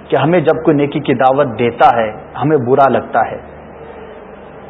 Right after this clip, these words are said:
کوئی مبلغ اگر ہم پر انفرادی کوشش کرتا ہے تو آئندہ اس سے ملنے سے کتراتے ہیں، ایسی جگہ سے گزرنے سے اپنے آپ کو دور رکھتے ہیں کہ جہاں پر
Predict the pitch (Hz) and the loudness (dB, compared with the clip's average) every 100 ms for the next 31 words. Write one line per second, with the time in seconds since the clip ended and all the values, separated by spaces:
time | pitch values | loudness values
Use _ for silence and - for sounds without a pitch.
0 | - - - 156 160 147 143 175 180 147 | -20 -20 -6 -2 2 2 4 4 4 4
1 | - - - - 135 165 151 151 165 151 | -2 -12 -18 -6 2 2 2 2 2 2
2 | 147 143 160 156 147 180 - 147 123 139 | 4 4 4 0 0 0 -2 -2 0 2
3 | 131 110 - - - - - - - 147 | 2 0 -6 -16 -20 -20 -20 -20 -2 -2
4 | 151 151 151 165 165 156 151 - - 156 | 2 2 4 6 6 6 0 -6 0 2
5 | 156 147 - - 131 147 170 180 180 165 | 4 4 0 -6 -2 2 2 2 0 0
6 | 143 127 120 113 120 104 - - - - | -2 0 0 2 0 -4 -12 -16 -20 -20
7 | - - - - - 143 202 135 147 180 | -20 -20 -20 -8 -2 0 0 2 4 4
8 | 180 185 131 127 143 156 180 - 202 - | 4 2 2 2 2 2 -2 2 2 2
9 | 170 160 151 160 135 165 139 - 151 135 | 6 4 6 0 2 4 2 2 0 2
10 | 135 139 131 123 139 147 127 | 0 0 2 2 2 2 2